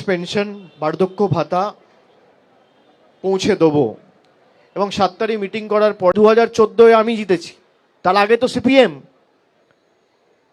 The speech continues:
প্রায় আটত্রিশ, ঊনচল্লিশ বছর ধরে, কখনো অমল বাবু, কখনো জ্যোতির্ময় বাবু, কখনো শ্রমিক লাহিড়ী, পঞ্চাশ বছরের দাবি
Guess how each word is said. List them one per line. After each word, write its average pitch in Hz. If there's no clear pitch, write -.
প্রায় 226
আটত্রিশ, 247
ঊনচল্লিশ 247
বছর 240
ধরে, 196
কখনো 226
অমল 233
বাবু, 240
কখনো 220
জ্যোতির্ময় 233
বাবু, 240
কখনো 226
শ্রমিক 226
লাহিড়ী, 247
পঞ্চাশ 285
বছরের 277
দাবি 202